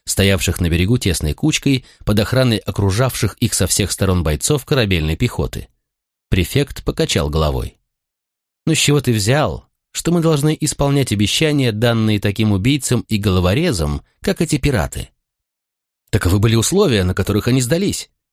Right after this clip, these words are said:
Я оговорил их с пиратским капитаном Аяксом». «Ну, стало быть, ты его одурачил». «Кстати, надеюсь, вожака отделили от остальных?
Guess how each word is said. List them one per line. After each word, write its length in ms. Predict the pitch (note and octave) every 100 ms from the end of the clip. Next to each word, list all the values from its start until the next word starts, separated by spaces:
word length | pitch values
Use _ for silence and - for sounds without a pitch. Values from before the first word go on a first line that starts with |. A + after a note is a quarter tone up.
| _ _ _
Я 160 | E2+
оговорил 460 | F#2 A2 A#2 F3 F3
их 120 | G#2+
с 80 | -
пиратским 440 | A#2 A#2 C3 D3+
капитаном 500 | C3 D3+ F3+ G3+ A2
Аяксом». 560 | G2 F3 G3+ - C2 - _ _ _ _ _ _ _
«Ну, 280 | E2+ E2+ C3+
стало 320 | - G2 F2
быть, 360 | B2 F#3 - -
ты 120 | -
его 260 | D#2+ D#2 E2+
одурачил». 580 | A#2 D#3 G3 - A#1+ - _ _ _ _ _ _ _ _ _ _ _ _ _
«Кстати, 340 | - - C3+ C3+
надеюсь, 440 | C3 C3+ C3+ - - _ _ _
вожака 480 | G#2+ A#2+ B2+ C#3+ B2+
отделили 540 | - C3 C3 F3 A3+
от 160 | G#2+ E2+
остальных? 600 | - E2+ E2 D2 -